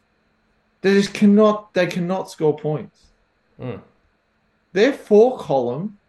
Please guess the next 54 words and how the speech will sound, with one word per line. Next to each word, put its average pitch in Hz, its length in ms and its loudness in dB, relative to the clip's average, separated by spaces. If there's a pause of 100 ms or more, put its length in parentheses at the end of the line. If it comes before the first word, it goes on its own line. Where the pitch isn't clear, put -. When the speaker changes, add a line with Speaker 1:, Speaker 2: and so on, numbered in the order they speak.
(180)
Speaker 1:
is 156 160 -4
what, 175 220 -4
the 131 80 -6
second 175 480 -4
worst? 160 440 -2
They've 208 120 -2
got 202 80 -4
the 156 80 -10
second 214 300 -4
worst 180 220 -6
attack 139 320 -10
in 127 120 -12
the 117 80 -4
league. 113 360 -2
Is 110 100 -6
that, - 200 -10 (220)
is 147 100 -6
that, - 240 -6 (300)
uh, 95 40 -14
uh, 87 40 -12 (300)
I've, 139 100 -4
Speaker 2:
Yeah, 110 140 -4
Speaker 1:
I've 113 60 -2
Speaker 2:
the - 20 -2
Speaker 1:
got 117 80 -2
Speaker 2:
only 120 120 0
Speaker 1:
that 123 180 0
Speaker 2:
team 113 80 -4
Speaker 1:
right, 123 180 0
I'm 107 100 -8
pretty 110 200 -10
sure. 110 200 -10 (640)
Speaker 2:
Yeah, 113 180 -6
the 117 100 -2
only 131 160 -4
team 135 240 -8
worse 120 260 0
than 120 80 -12
them, 110 240 -8
and 113 100 -10
it's 110 120 -12
only 127 280 -4
by 104 420 -2
Speaker 1:
It's 156 120 -4
the 156 80 -2
Tigers, 175 640 -2 (260)
by, 170 200 2
by 160 240 0
a 160 40 2
handful. 180 580 -6 (1600)
Speaker 2:
nine 123 120 -16
Speaker 1:
By 151 140 2
eleven? 156 300 -2
Speaker 2:
points? - 280 -16